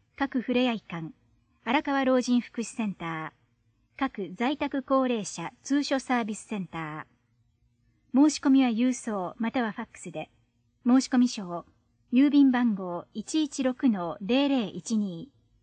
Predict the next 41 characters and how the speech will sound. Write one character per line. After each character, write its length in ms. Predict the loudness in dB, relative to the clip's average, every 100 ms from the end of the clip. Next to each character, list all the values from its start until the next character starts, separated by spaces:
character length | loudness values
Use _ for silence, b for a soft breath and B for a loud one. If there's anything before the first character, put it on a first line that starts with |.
| _ _ _ _ -4
荒 180 | -2
川 240 | -2 -4 -6
区 240 | -10 -12 _
東 480 | 4 4 2 -4 -8
尾 80 |
久 160 | -8 -12 -8 2
五 140 | 6
の 120 | 6
十 240 | 4 0 4
四 220 | 4 4
の 120 | 0
十 280 | -4 -2 -4
一、 360 | -6 -12 -16 _ _ _ _ _ _ _ _ -4
荒 180 | -4 -2
川 220 | -2 -4
区 240 | -8 -12 _ _ _
酒 200 | -4 0
山 220 | 2 2
振 300 | 2 4 4
興 220 | 4 -2
会 300 | -2 -10 -12 _ _ _
大 220 | -4 -4
会 240 | -2 -2 2
事 60 |
務 180 | 2 2
局、 340 | -4 -16 -16 _ _ _ _ _ -4
電 240 | -2 -2
話 160 | -4 -10 _ _ -4
零 240 | 0 0 0
九 300 | 0 2 2
零 180 | 0
の 260 | 0 -4 -8 0
四 240 | 6 6
六 240 | 6 2 0
七 240 | 2 2
二 220 | 0 0
の 240 | -4 -8 -10
三 360 | -4 2 4
五 200 | 4 2
二 300 | 2 2 2
四、 180 | 0 -6